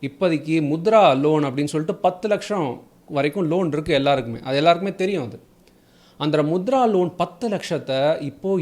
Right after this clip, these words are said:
இருபது லட்சம் வரைக்கும் வாங்கலாம். தருண் ஸ்கீம்னு ஒண்ணு புதுசா கொண்டு வராங்க. உங்களுக்கு எலிஜிபிலிட்டி இருக்குன்ற பட்சத்துல அந்த பத்து லட்சம் லோனு இருபது லட்சம் வரைக்கும். அதாவது நீங்க ஒரு சின்ன கடை வைக்கிறீங்கன்னு வச்சுக்கோங்க, ஒரு சின்ன பொட்டி கடை வைக்கிறேன் சார், ஒரு பூக்கடை, பழக்கடை வைக்கிறேன் சார்.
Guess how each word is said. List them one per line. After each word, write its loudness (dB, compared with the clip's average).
இருபது -2
லட்சம் -6
வரைக்கும் -4
வாங்கலாம். 0
தருண் -2
ஸ்கீம்னு -4
ஒண்ணு -2
புதுசா 0
கொண்டு 0
வராங்க. 0
உங்களுக்கு -4
எலிஜிபிலிட்டி -2
இருக்குன்ற -4
பட்சத்துல 2
அந்த -2
பத்து 4
லட்சம் -2
லோனு -2
இருபது 2
லட்சம் 0
வரைக்கும். 2
அதாவது 6
நீங்க 0
ஒரு 0
சின்ன -2
கடை 4
வைக்கிறீங்கன்னு 0
வச்சுக்கோங்க, -4
ஒரு -6
சின்ன -2
பொட்டி -2
கடை 0
வைக்கிறேன் 0
சார், -2
ஒரு -2
பூக்கடை, -2
பழக்கடை 2
வைக்கிறேன் -2
சார். -4